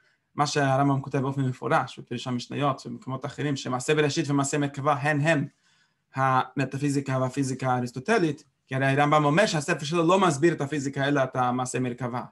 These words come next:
אז סימן שזה משהו אחר, אז מזה, אה, יוצא איזשהו פירוש מוזר, שהסוד של הרמב"ם זה בעצם הכוזרי או, או הקבלה או משהו כזה, וזה, וזה לא נכון, זה,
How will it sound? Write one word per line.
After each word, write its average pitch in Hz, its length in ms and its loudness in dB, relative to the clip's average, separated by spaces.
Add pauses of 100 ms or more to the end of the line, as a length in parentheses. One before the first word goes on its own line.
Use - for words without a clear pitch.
אז - 80 -14
סימן 165 280 0
שזה 160 160 0
משהו 151 280 4
אחר, 127 360 -2
אז 127 200 -14
מזה, 139 240 -2 (400)
אה, 131 100 -4 (140)
יוצא 131 260 -6
איזשהו 135 360 -6
פירוש 143 260 -6
מוזר, 143 300 0 (600)
שהסוד 135 320 -2
של 165 140 2
הרמב"ם 156 360 6
זה 127 100 -4
בעצם 131 280 -2
הכוזרי 127 580 -2
או, 123 120 -8 (400)
או 127 120 -2
הקבלה 127 480 -4
או 123 140 -6
משהו 123 260 -10
כזה, 117 220 -12 (640)
וזה, 127 140 -4 (400)
וזה 123 120 -6
לא 123 140 -4
נכון, 127 380 -10
זה, 120 80 -14